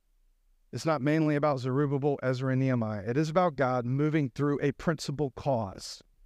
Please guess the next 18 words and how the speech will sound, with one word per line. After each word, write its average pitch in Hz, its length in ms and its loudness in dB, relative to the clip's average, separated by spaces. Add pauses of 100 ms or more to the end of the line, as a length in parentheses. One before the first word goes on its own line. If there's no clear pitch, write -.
(580)
a 131 180 -2
king, 135 600 0 (600)
which - 200 -4
brings 170 340 2
about 170 340 2
a 143 260 0 (260)
key 208 400 0 (280)
player 190 460 2
to - 140 -8
bring 170 240 2
about 175 220 2
a 156 60 -2
key 220 280 -4
project, 185 600 2
all 226 220 6
with 240 140 -2
the 220 80 0
goal 185 440 4